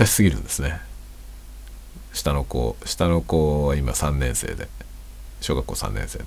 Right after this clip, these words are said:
ね。で、初めてやるゲームでしょ。で、初めてやるゲームとして、当時のゲームは今のゲームよりも難しいんですよね。なので、まあ、全然歯が立たないっていう状態で、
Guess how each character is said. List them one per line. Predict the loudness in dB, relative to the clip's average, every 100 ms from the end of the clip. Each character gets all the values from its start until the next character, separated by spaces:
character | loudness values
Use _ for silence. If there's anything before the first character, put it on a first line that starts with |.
| -8
ね。 | -8 -12 -16 -16 -16 -16 -16 -16 -16 -14 -12 0
で、 | 2
初 | 6 6
め | 6
て | 4
や | -2
る | -2
ゲ | -2
ー |
ム | -4
で | -6
し | -8
ょ。 | -10 -14 -14 -14 -14 -14 -14 -14 -14 -14 -14 -14 -16 -14 -14 -14 -10
で、 | 0
初 | 4 8
め | 6
て | 6
や | 2
る | 2
ゲ | 0 0
ー |
ム | 0
と | -2
し | -4
て、 | 0 2 2 -2 4
当 | 8 8
時 | 6
の | 0
ゲ | 0 0
ー |
ム | 0
は | 0 -2 -6 -2
今 | 4 6
の | 6
ゲ | 2
ー | 2
ム |
よ | 0
り | -2
も | -2 -4 -4 -10 -16 -16 -16 -10 -4
難 | 0 2
し | 4
い |
ん | 2
で | 0
す | -6
よ |
ね。 | -8 -10 -14 -14 -16 -14 -16 -16 -16 -6
な | -2
の | 0
で、 | 2 2 0 -4 -12 -14 -14 -14 -14 -14 -14 -14 -14 -14 -14 -14 -8 -2
ま |
あ、 | 4
全 | 6
然 | 6 6
歯 | 6
が |
立 | 2 -2
た | -4
な | -6
い |
っ |
て | -6 -6
い |
う | -4
状 | -6
態 | -6 -6 -4
で、 | -4 -6